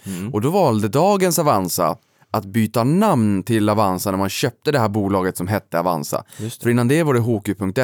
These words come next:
Speaker 2: se.
Speaker 1: Mm.
Speaker 2: Och innan det, redan nittionio, så köpte man aktie, eh, eh, eh, vad heter det? Aktiesparfondkommission
Speaker 1: Exakt.
Speaker 2: från, eh, Aktiespararna.
Speaker 1: Ja.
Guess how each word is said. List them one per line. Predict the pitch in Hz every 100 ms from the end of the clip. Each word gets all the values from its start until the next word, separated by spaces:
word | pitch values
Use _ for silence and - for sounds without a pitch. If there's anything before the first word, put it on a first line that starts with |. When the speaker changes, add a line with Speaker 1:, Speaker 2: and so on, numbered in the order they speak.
| 110
Speaker 2:
se. | - 180 - - - -
Speaker 1:
Mm. | 90 90 110
Speaker 2:
Och | 120 123
innan | 127 120 113 107
det, | 135 180 107
redan | 107 104
nittionio, | 101 - 107 117 101 127 190
så | 127
köpte | 110 113 - 101
man | 101 98 -
aktie, | 110 - - - 101 98 95 90 87 95 64
eh, | 60 52 107
eh, | - 78 85
eh, | 82 - _ _ -
vad |
heter | 107 -
det? | _ - 147 - 135 120 -
Aktiesparfondkommission | 135 120 160 120 107 120 113 156 208 98 92
Speaker 1:
Exakt. | 107 - - - _ -
Speaker 2:
från, | 127 120 117
eh, | 113 117
Aktiespararna. | 120 131 - 226 165 98 82
Speaker 1:
Ja. | 143 202